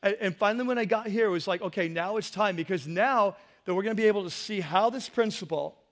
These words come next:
has worked itself out in the life of this church at Corinth. Now that we're almost to the end of the letter, we'll be able to see it.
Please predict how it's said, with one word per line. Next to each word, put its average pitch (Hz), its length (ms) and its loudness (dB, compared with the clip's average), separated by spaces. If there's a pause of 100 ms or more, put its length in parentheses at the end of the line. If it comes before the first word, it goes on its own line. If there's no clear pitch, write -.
(300)
has 180 260 0
worked 208 320 0
itself 233 420 -2
out 175 280 2
in 170 80 -8
the 165 60 -2
life 170 280 0
of 147 100 -8
this 185 180 -4
church 170 320 -6
at 160 100 -18
Corinth. 143 360 -4 (400)
Now 175 160 4
that 226 80 2
we're 196 140 2
almost 202 360 -2
to 190 60 -10
the 190 100 -2
end 196 120 -2
of 208 60 -4
the 202 60 0
letter, 180 380 2 (760)
we'll 180 180 2
be 214 140 4
able 180 200 0
to 165 60 -8
see 202 260 -2
it. 143 120 -2